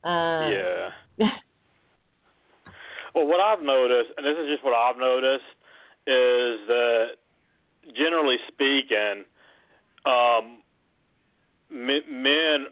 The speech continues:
Speaker 2: are willing more, mo-, more than likely to date down, whereas women aren't unless he's got a lot of money. I mean, you know.
Speaker 1: Mm. I, I used to
Speaker 2: Like
Speaker 1: work in a bar.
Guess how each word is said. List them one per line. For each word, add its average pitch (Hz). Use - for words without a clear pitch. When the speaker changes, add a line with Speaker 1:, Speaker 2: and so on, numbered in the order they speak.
Speaker 2:
are 123
willing 120
more, 113
mo-, 123
more 123
than 110
likely 110
to 107
date 110
down, 104
whereas 107
women 110
aren't 101
unless 104
he's 98
got 101
a 104
lot 101
of 95
money. 95
I 98
mean, 101
you 107
know. 101
Speaker 1:
Mm. 151
I, 214
I 226
used 226
to 202
Speaker 2:
Like 240
Speaker 1:
work 240
in 196
a 185
bar. 214